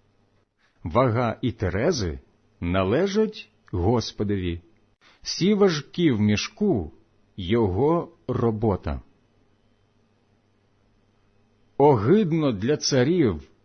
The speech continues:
зло чинити, бо правдою стоїть престол їхній твердо. Уста правдиві цареві до вподоби. Він любить того, хто говорить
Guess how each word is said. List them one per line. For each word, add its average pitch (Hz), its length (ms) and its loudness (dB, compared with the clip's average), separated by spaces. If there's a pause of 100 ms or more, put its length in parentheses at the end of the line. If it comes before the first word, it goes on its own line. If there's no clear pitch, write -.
(100)
зло 104 440 0
чинити, 131 680 0 (640)
бо 98 260 4
правдою 165 840 2 (200)
стоїть 113 760 -2
престол 143 680 0
їхній 85 760 -4 (380)
твердо. 82 640 -2 (2000)
Уста 127 460 0
правдиві 92 760 0 (320)
цареві 123 600 0
до 131 160 0
вподоби. 110 720 -2 (640)
Він 202 340 6
любить 165 640 4
того, 120 640 0
хто - 360 -2
говорить 117 800 0